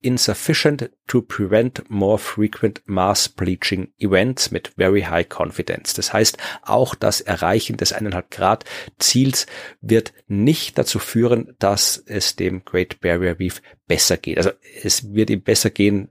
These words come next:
wenn's irgendwie, als wenn wir eineinhalb Grad haben, als wenn wir fünf Grad haben. Aber, äh, damit das aufhört, was da passiert, darf's,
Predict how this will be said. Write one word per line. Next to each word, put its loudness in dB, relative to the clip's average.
wenn's -2
irgendwie, -6
als -4
wenn -2
wir 2
eineinhalb 0
Grad 0
haben, 0
als -4
wenn -6
wir -2
fünf -4
Grad -2
haben. 0
Aber, 4
äh, 2
damit -2
das 0
aufhört, 0
was -2
da -2
passiert, 0
darf's, 0